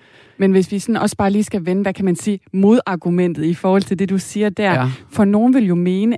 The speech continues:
Speaker 1: at vi i Danmark egentlig sammenlignet med andre lande har et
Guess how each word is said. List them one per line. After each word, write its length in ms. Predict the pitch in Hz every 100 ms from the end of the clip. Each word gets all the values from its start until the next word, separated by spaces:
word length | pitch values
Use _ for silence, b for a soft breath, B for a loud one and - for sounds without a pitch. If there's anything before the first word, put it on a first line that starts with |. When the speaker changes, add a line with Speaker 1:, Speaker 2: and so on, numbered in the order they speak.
| -
Speaker 1:
at 240 | 180 156 -
vi 200 | 170 175
i 20 |
Danmark 400 | 160 170 208 220 -
egentlig 260 | 202 170 156
sammenlignet 440 | 160 180 196 175
med 100 | 170 -
andre 300 | 180 214 247
lande 340 | 202 165 180 190
har 260 | 190 185
et 180 | 165